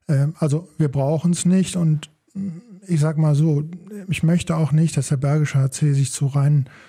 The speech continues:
Symbolhandlungen verleiten lässt. Also wir haben ja immer sehr, äh, davon profitiert, dass wir einen statt spalten. Und, äh, äh, deswegen akzeptieren wir auch Kontrastimmen.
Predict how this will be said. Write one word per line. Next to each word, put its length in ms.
Symbolhandlungen 1040
verleiten 600
lässt. 440
Also 420
wir 140
haben 180
ja 240
immer 300
sehr, 500
äh, 160
davon 320
profitiert, 680
dass 200
wir 340
einen 440
statt 280
spalten. 640
Und, 520
äh, 920
äh, 60
deswegen 360
akzeptieren 760
wir 160
auch 240
Kontrastimmen. 880